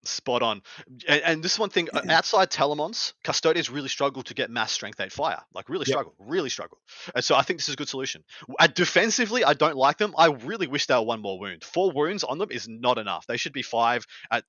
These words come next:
Speaker 1: at, like, you know, more toughness or something. It's, they're just not tough enough for their points. But offensively, they're still very good, I think.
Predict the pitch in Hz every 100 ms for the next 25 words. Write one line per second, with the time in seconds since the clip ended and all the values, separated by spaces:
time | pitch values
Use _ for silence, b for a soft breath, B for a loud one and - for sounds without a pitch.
0 | - 113 - 123 110 - 110 110 120 120
1 | 117 107 117 101 - 123 107 82 87 -
2 | 123 139 143 - 127 - 107 - 117 98
3 | - 107 214 - B B - 139 135 -
4 | 135 170 180 - 135 131 127 127 - 113
5 | 107 87 87 80 73